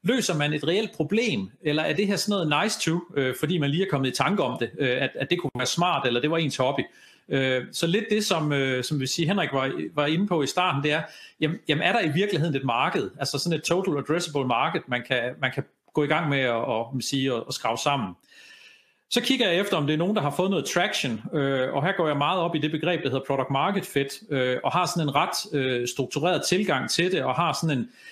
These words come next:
en lang række forskellige, øh, metrics, du kan sige, men, men ikke sådan talmetrics, men mere sådan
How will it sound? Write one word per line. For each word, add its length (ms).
en 100
lang 200
række 280
forskellige, 640
øh, 280
metrics, 440
du 100
kan 120
sige, 280
men, 180
men 120
ikke 140
sådan 140
talmetrics, 680
men 140
mere 160
sådan 140